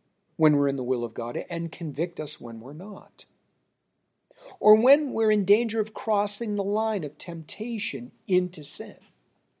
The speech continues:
But here's the catch. The redeemed conscience is only as effective as its contents. Only effective, or as effective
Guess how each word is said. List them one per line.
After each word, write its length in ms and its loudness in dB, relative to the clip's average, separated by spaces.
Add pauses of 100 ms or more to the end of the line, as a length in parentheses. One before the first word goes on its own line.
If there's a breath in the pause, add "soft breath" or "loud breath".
(880)
But 140 -2
here's 340 -6
the 100 -14
catch. 720 -10 (2000 loud breath)
The 120 12
redeemed 640 4
conscience 760 -2
is 240 -2
only 640 2
as 340 2
effective 1000 -6 (160)
as 240 -6
its 260 -10
contents. 1080 -10 (2000)
Only 300 2
effective, 640 -8 (1000)
or 160 -12
as 220 0
effective 440 -8